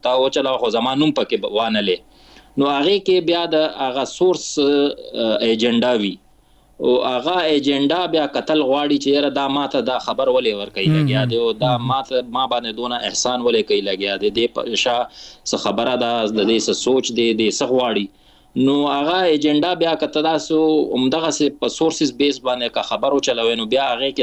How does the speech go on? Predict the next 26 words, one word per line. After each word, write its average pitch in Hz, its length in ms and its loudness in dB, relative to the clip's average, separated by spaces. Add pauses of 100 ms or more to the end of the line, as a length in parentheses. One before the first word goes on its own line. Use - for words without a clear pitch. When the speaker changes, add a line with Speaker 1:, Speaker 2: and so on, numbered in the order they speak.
Speaker 1:
ستاسو 131 280 -2
خپل، 139 280 0
اه، 110 540 -2
جرنالیزم 113 560 0
هغه 107 160 -2
کریډیبیلیټي 113 680 -2
او 107 180 2
سټرونګ - 420 -2
Speaker 2:
باور 139 220 2
Speaker 1:
او 110 120 0
Speaker 2:
چې - 160 -4
کوم 135 80 -2
Speaker 1:
سټرنګ 120 140 0
Speaker 2:
دی. 120 60 -2
Speaker 1:
چې 110 140 0
دی، 123 100 2
هغه 113 160 -2
متاثره 104 480 0
کیږي. 98 380 0 (220)
Speaker 2:
هم، 147 200 2
هم. 131 80 2 (420)
دا 180 100 2
مهمه 202 340 2
خبره 165 360 2
ده، 151 160 0
خو 151 180 -2